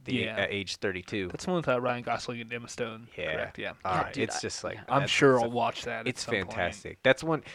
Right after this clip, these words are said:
Speaker 1: like, the musical genre is one that I have a lot more respect for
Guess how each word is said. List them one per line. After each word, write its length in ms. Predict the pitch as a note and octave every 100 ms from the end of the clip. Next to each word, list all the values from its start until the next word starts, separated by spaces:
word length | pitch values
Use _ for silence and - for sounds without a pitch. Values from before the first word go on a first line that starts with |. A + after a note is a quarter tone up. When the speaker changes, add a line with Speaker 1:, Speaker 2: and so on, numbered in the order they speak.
| -
Speaker 1:
like, 200 | A2 G2+ - -
the 100 | A2
musical 540 | A#2 C#3 F3 D#3+ C3
genre 520 | A2+ A#2 A#2 A#2+ A#2
is 260 | G2 F#2+ F#2
one 200 | G2 G2
that 100 | F#2
I 40 |
have 120 | F#2 F#2
a 40 |
lot 240 | F#2+ F#2+
more 140 | F#2 F2
respect 500 | F2 - F2+ E2+ -
for 240 | D#2+ D2+